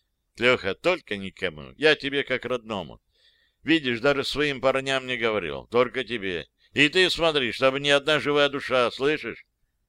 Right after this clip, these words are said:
«Ага», как-то очень рассеянно выдавил он. «Леха, здесь портал в параллельный мир». «Ага», так же потерянно пробормотал тот, потом вдруг встрепенулся. «Че?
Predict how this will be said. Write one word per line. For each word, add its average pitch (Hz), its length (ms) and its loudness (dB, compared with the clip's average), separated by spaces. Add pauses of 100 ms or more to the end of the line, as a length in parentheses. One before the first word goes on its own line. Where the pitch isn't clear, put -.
(140)
«Ага», 107 600 2 (480)
как-то 113 300 2
очень 113 280 -2
рассеянно 123 600 -2
выдавил 117 460 -2
он. 104 280 0 (1400)
«Леха, 104 580 2 (460)
здесь 107 380 0
портал 127 640 2
в - 80 -20
параллельный 107 640 -2
мир». 107 420 -6 (600)
«Ага», 101 680 0 (540)
так 117 180 4
же 117 120 0
потерянно 113 560 0
пробормотал 107 800 0
тот, 139 300 0 (360)
потом 120 280 2
вдруг 107 260 -4
встрепенулся. 113 800 0 (340)
«Че? 170 520 4